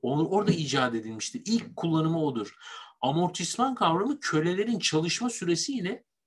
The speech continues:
kişi başı üretim kapasitelerindeki ilişki adına ortaya çıkmıştır. Yani bugün hala kullandığımız muhasebenin temel taşı olan, maliyetlendirmenin temel taşı olan amortisman,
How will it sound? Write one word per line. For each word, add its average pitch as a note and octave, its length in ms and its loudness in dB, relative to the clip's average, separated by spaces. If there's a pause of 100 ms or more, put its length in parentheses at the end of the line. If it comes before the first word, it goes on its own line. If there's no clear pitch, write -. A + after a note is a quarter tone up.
kişi C4 380 0
başı A3+ 220 0
üretim G3+ 380 -2
kapasitelerindeki F#3+ 1500 -2
ilişki E3+ 800 0
adına D#3+ 340 2
ortaya B2+ 420 -2
çıkmıştır. - 680 -10 (600)
Yani E3 360 4
bugün A3+ 180 6
hala A#3+ 440 4
kullandığımız F3 720 0 (260)
muhasebenin F3+ 720 2
temel F3 380 0
taşı D#3+ 300 -2
olan, C3+ 420 0 (160)
maliyetlendirmenin D#3+ 1160 2
temel D#3+ 340 0
taşı D3+ 240 -2
olan C3 220 0
amortisman, D3+ 800 2